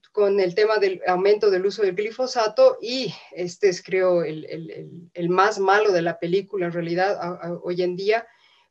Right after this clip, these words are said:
pero se olvidan que en realidad es uno de los herbicidas más amigables en realidad de etiqueta verde y sobre este también se ha hecho una gran polémica. Hay países que lo han, que lo están tratando de,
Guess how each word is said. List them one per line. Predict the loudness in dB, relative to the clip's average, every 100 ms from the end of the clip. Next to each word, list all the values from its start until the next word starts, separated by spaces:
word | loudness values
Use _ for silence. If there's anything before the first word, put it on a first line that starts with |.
| 2
pero | 4 4
se | 2
olvidan | 2 2 2
que | 0
en | 2
realidad | 4 4 2
es | 0 -6
uno | -4
de | -2
los | 0 0
herbicidas | -4 -4 0 2 2 0
más | 0 0 -2 -12 _ _ _ _ _ _ _ _ -20 _
amigables | -4 0 2 4 4 2 -4
en | -6
realidad | -2 0 0 -2
de |
etiqueta | -6 -6 -6 -2 0
verde | 2 2 0 -2 -6 _ _ _ _ -4
y | -4 -2
sobre | 0 6 6
este | 6 2
también | 4 4 4
se | 4
ha | 0
hecho | 0 -4
una | -2 0 2
gran | 2 2 2
polémica. | 0 2 2 2 0 -2 -2
Hay | -2
países | 0 0 -2 -8
que | -4
lo | -2
han, | 0 -2 -6 -8
que | -6
lo |
están | -6 -4 -4
tratando | -4 -2 0 0 0
de, | -2 -4 -8 -10